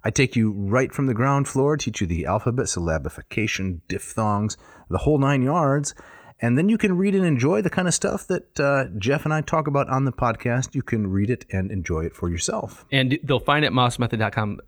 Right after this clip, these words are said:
Speaker 2: lots of free stuff to check
Speaker 1: Lots
Speaker 2: out.
Speaker 1: of free stuff. A wide range of Greek authors that I cover and explain, teach you some good things.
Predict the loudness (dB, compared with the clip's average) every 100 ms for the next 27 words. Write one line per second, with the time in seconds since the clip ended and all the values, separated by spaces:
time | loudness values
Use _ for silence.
0 | -2 0 0 0 0 2 0 2 2 4
1 | 4 4 2 2 2 2 0 0 0 0
2 | 0 2 2 2 2 0 -2 0 0 2
3 | 0 0 0 0 0 -2 -2 -2 0 0
4 | 0 -4 -4 0 0 0 -4 -2 -4 -2
5 | -2 -2 0 0